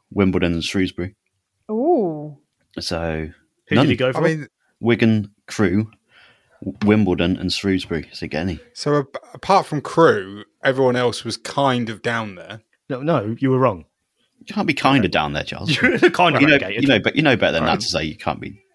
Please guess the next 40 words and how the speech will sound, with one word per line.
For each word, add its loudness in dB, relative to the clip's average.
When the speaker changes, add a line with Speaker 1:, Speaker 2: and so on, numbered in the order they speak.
Speaker 1:
kind -4
of -10
down -4
there, -12
Charles. -18
Speaker 4:
Okay. -8
<laughs> -4
Sorry, 2
boss. -6
<laughs> 0
Speaker 1:
Um, 4
I 6
went 4
for 0
Wigan, 4
Rochdale, -2
Speaker 4:
Ooh. -10
Speaker 1:
uh, 2
Wimbledon, 0
and -10
Shrewsbury. -8
So -18
just -12
the -12
one. -10
Speaker 3:
We -2
all 0
hated 0
Shrewsbury, -6
didn't -12
we? -18
Speaker 1:
Yeah, -8
we -14
did. -10
Speaker 4:
Did. -16
Speaker 1:
Yeah. -14
Speaker 2:
I -6
mean, 0
they 0
were 0